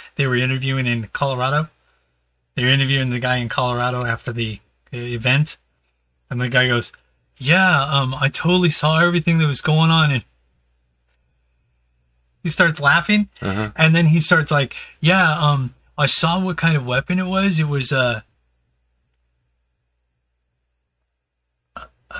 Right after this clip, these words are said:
Speaker 1: A R, A R fifteen."
Speaker 2: <laughs>
Speaker 1: And he looked over like he was looking at somebody.
Speaker 2: Yeah.
Speaker 1: So
Speaker 2: Terrible. It's like they're
Speaker 1: they can't
Speaker 2: either
Speaker 1: find
Speaker 2: not
Speaker 1: real
Speaker 2: trying to hide it,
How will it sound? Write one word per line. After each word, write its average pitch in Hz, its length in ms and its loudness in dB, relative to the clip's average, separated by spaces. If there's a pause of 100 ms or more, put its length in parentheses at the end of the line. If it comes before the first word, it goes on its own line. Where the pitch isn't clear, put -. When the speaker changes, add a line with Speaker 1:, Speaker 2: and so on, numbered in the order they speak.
(220)
Speaker 1:
A 175 220 2
R, 185 340 2 (500)
A 147 100 0
R 170 180 4
fifteen." 202 580 0 (280)
Speaker 2:
<laughs> 247 180 -2
Speaker 1:
And 180 640 2
he 185 80 4
looked 226 240 2
over 208 420 2 (200)
like 196 140 2
he 196 80 4
was 165 120 2
looking 214 300 2
at 160 100 -2
somebody. 123 500 -2 (100)
Speaker 2:
Yeah. 95 360 -4 (1400)
Speaker 1:
So 123 240 2
Speaker 2:
Terrible. 185 400 4
It's - 160 -4
like 165 160 0
they're 165 300 4
Speaker 1:
they 170 160 2
can't 156 140 2
Speaker 2:
either 147 80 4
Speaker 1:
find 170 120 4
Speaker 2:
not 139 180 4
Speaker 1:
real 147 160 2
Speaker 2:
trying 147 320 2
to 139 100 4
hide 135 320 4
it, 170 200 2